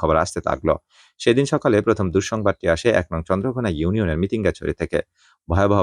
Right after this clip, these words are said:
পাহাড় ধসে সেদিন ওই এলাকায় বসবাসরত নুরনবী সহ তার ছেলের গর্ভবতী স্ত্রী এবং তার শিশুপুত্র ঘটনাস্থলে মারা যায়। এরপর একে একে ওয়াগ্গার মুরালিপাড়া, রাইখালীর কারিগরপাড়া এবং চিতমারম থেকে পাহাড় ধস ও মৃত্যুর খবর আসতে থাকে। সেদিনের পাহাড় ধসে কাপ্তাই প্রাণ হারায় মোট আঠারো জন। এখনো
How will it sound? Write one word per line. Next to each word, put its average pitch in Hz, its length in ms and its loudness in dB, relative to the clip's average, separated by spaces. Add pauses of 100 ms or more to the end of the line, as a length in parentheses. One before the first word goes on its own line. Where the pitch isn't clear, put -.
পাহাড় 98 220 0
ধসে 98 280 -2
সেদিন 80 300 -2
ওই 101 160 2
এলাকায় 82 280 0
বসবাসরত 82 520 -2 (140)
নুরনবী 113 420 -2
সহ 87 140 -2
তার 78 240 -2
ছেলের 80 260 -2
গর্ভবতী 110 400 0
স্ত্রী - 220 0 (380)
এবং 85 220 -2
তার 76 140 -2
শিশুপুত্র 135 500 -2 (120)
ঘটনাস্থলে 90 500 -2
মারা 73 260 0
যায়। 78 180 2 (380)
এরপর 87 280 2
একে 80 240 2
একে 82 200 0
ওয়াগ্গার 82 400 2
মুরালিপাড়া, 82 440 2 (100)
রাইখালীর 82 400 -2
কারিগরপাড়া 104 480 -2
এবং 90 220 -2
চিতমারম 113 420 -2
থেকে 78 300 -2
পাহাড় 80 260 -2
ধস 85 240 0
ও - 40 -4
মৃত্যুর 95 380 -4
খবর 73 160 2
আসতে - 260 -4
থাকে। 76 240 -2 (460)
সেদিনের 127 360 2
পাহাড় 127 220 2
ধসে 127 200 -2 (100)
কাপ্তাই 98 340 0
প্রাণ 110 180 0
হারায় 82 280 4
মোট 87 140 2
আঠারো 76 320 0
জন। 80 160 0 (120)
এখনো 147 260 2